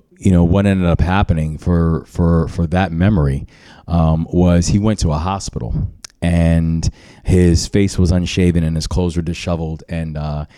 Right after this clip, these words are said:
and when he arrived at the hospital, there was assumptions about whether or not he had insurance.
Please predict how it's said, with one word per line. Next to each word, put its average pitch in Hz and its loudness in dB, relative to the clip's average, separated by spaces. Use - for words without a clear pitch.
and 92 -4
when 92 0
he 95 -4
arrived 95 -4
at 82 -14
the 85 -12
hospital, 82 -6
there 92 -2
was 87 -6
assumptions 104 -6
about 80 -4
whether 85 -2
or 82 -2
not 82 -2
he 85 -2
had 73 -4
insurance. 71 -10